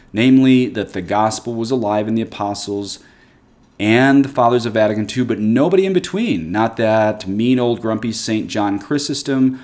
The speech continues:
or that harsh Saint Dominic, or that fire-breathing Saint Vincent Ferrer, or that brimstone preached by Saint John Vianney, or even Saint Teresa of Avila, who saw her own place in hell for that matter.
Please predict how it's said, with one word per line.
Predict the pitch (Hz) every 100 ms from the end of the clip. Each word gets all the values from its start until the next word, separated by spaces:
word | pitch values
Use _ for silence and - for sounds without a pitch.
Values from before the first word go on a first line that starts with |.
| - - _
or | 110 120
that | 107 -
harsh | - 120 120
Saint | - 120 104 90
Dominic, | 104 110 113 117 117 113 - - _ _ -
or | 98 101
that | 95
fire-breathing | - - 113 113 95 120 113 107
Saint | 104 117 107 87
Vincent | 104 107 - -
Ferrer, | - 120 117 113 110 110 - _ _ -
or | 104 113 113
that | 110 104 87
brimstone | 80 98 104 104 - 101 98 98 98
preached | - 98 95
by | - 92
Saint | 92 95 95
John | - 92 87
Vianney, | 92 95 90 82
or | - 175
even | 147 139 127 123
Saint | - 120
Teresa | - 117 101
of |
Avila, | 98 101 104 98
who | 95
saw | - 95
her | 95 95
own | 90
place | 87 92 92
in |
hell | 90 95
for | 90
that | 90 87
matter. | 85 76